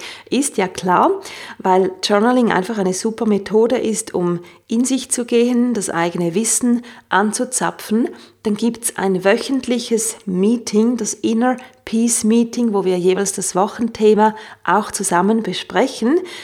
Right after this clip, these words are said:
wo ich auch live on air sozusagen coache, wenn du Fragen hast. Und der dritte,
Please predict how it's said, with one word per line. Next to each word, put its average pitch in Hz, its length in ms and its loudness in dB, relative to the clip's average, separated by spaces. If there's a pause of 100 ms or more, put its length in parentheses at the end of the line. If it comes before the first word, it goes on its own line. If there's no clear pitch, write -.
(120)
wo 202 140 2
ich 208 200 2
auch 170 240 0
live 185 560 0 (320)
on 214 180 0
air 240 360 2 (260)
sozusagen 233 800 -2 (340)
coache, 208 580 0
wenn 240 140 2
du 233 80 0
Fragen 208 540 -2
hast. 240 420 0 (380)
Und 220 600 2 (500)
der 196 800 4 (520)
dritte, 330 680 4